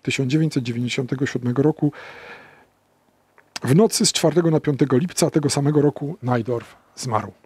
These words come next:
Musimy teraz wyjaśnić, dlaczego polski pisarz dokumentalista zajmujący się dziejami swojego rodzinnego miasta interesuje się argentyńskim bogaczem, który zbił majątek na ubezpieczeniach.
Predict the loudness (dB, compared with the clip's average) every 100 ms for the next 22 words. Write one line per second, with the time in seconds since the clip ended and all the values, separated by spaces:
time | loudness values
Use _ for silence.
0 | _ _ _ _ _ _ -20 -18 -12 -4
1 | 2 4 6 4 6 4 4 0 0 2
2 | 2 2 2 0 -4 0 2 2 0 2
3 | 2 2 2 2 2 2 2 4 2 2
4 | 0 2 4 4 2 2 4 4 2 2
5 | 2 2 2 2 0 2 2 2 4 4
6 | 4 2 0 0 0 0 2 2 2 0
7 | -2 -4 -10 -16 -14 0 4 6 6 4
8 | 4 2 0 0 0 2 0 0 0 -4
9 | -8 -12